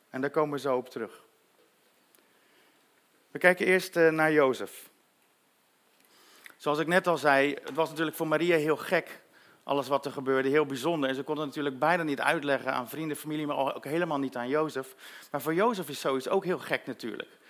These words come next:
Dat je echt zoveel plannen hebt voor trouwen en toekomst en dat, dat je partner, je verloofde dan met zo'n verhaal komt. Ik denk dat die dus een hele stevige discussie hebben gehad.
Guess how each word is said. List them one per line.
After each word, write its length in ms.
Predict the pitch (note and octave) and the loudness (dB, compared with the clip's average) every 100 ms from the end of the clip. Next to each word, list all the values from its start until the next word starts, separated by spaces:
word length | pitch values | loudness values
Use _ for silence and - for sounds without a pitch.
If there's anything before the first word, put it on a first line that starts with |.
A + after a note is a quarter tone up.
| - - | -20 -16
Dat 180 | - C3+ | -8 -2
je 200 | D3+ C3+ | 2 2
echt 420 | - - D#3 - | 2 0 -2 -2
zoveel 380 | - E3 D3+ C3+ | -2 -2 0 -4
plannen 340 | D3+ E3 E3 D3+ | 0 0 0 2
hebt 260 | E3 - | 0 -2
voor 280 | - B2 - | -4 -6 -4
trouwen 480 | - D3+ D#3+ D#3 D#3 | -4 0 2 2 0
en 120 | A#2 | -2
toekomst 500 | F3+ F3+ D#3+ D#3+ - | -8 -4 -4 -4 -6
en 140 | C3+ | -4
dat, 240 | C3+ B2+ - - - - | -2 -4 -6 -20 -20 -8
dat 180 | C#3 C3+ | -6 -2
je 120 | B2 | -4
partner, 420 | - D3+ F3 F3 | 0 2 2 0
je 100 | D3+ | -4
verloofde 340 | D3 D3 D#3 D3 | 0 2 2 2
dan 140 | D3 | 0
met 140 | C#3 | 0
zo'n 240 | - E3+ D#3 | 0 -2 0
verhaal 340 | C#3 C#3 D#3+ | 0 2 2
komt. 320 | E3+ F3 G3+ | 0 -4 -4
Ik 80 | C#3 | -4
denk 160 | D3 C#3 | -4 -4
dat 100 | C3 | -4
die 360 | C3+ - - - | -6 -10 -16 -12
dus 140 | B2+ | -8
een 80 | C#3 | -4
hele 200 | E3 E3 | -2 -4
stevige 400 | - F#3 E3+ D3 | 0 0 0 -2
discussie 460 | C3+ - G3 - E3 | -10 -8 -8 -4 -4
hebben 200 | C#3+ - | -4 -2
gehad. 340 | C#3+ G3 | -4 -4